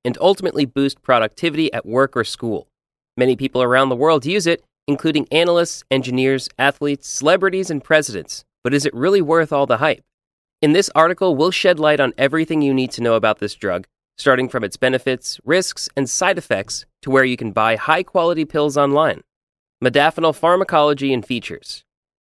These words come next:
Modafinil is a powerful and effective medication used to treat excessive daytime sleepiness.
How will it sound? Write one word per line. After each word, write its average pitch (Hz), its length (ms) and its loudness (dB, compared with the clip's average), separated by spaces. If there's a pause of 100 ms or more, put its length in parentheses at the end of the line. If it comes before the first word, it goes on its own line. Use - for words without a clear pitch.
(240)
Modafinil 139 540 2
is 113 80 -8
a 104 40 -12
powerful 156 600 0
and 117 100 -4
effective 135 460 -4
medication 117 640 -4
used 113 260 -6
to 127 80 -8
treat 110 320 -8
excessive 147 540 -2
daytime 131 420 -2
sleepiness. - 680 -6